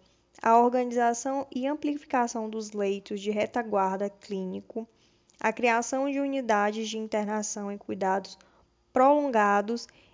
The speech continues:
e de hospitais especializados em cuidados prolongados,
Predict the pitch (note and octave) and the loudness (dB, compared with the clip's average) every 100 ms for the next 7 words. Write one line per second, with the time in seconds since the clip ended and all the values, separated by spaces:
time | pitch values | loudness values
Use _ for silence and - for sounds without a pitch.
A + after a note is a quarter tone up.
0 | _ - A#3 A3 A3+ A3+ - A3+ G3+ G3 | _ -10 -4 2 2 2 -4 -2 2 2
1 | G#3 C4+ - C4+ C4+ C4+ B3 A#3+ A3 G#3 | 2 -2 2 2 4 2 2 2 2 4
2 | G3+ G#3 G#3+ A3+ - A3+ G#3 G3 G3 - | 2 0 -6 -8 -6 -2 0 0 -2 -10
3 | - _ A#3 A#3+ C4 A#3 F3+ E3+ F3 F#3+ | -20 _ 0 2 2 2 2 2 -2 -6
4 | - | -12